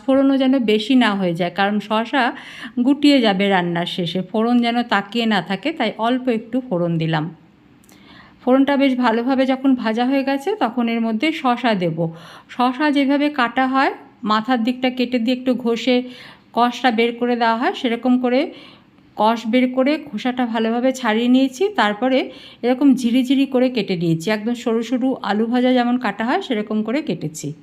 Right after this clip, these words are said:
এর মধ্যে স্বাদ মতো নুন আর খুব সামান্য একটু হলুদের গুঁড়ো দেবো।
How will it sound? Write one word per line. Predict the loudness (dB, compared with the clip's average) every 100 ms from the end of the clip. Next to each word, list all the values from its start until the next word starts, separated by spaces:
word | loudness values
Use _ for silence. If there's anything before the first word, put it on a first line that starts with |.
| -20 _ -20 -20 -12 -2
এর | 4
মধ্যে | 4 4 0 -2
স্বাদ | -2 0 0 0
মতো | -2 -2 2
নুন | 4 4 2
আর | 0 0 -2
খুব | -4 -4
সামান্য | -2 0 2 4 6 4
একটু | 2 -2 -4
হলুদের | 0 0 2 2 0
গুঁড়ো | 0 -2 0
দেবো। | -2 -2